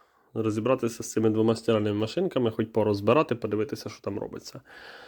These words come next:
А от по гольфіку отак от.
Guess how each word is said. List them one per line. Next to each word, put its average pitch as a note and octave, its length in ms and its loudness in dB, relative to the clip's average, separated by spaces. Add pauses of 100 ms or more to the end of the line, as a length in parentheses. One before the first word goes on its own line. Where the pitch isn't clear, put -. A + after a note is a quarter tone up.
(600)
А E4+ 160 8
от - 320 4
по C3 100 4
гольфіку F3 460 6
отак A#2 360 4
от. - 180 -8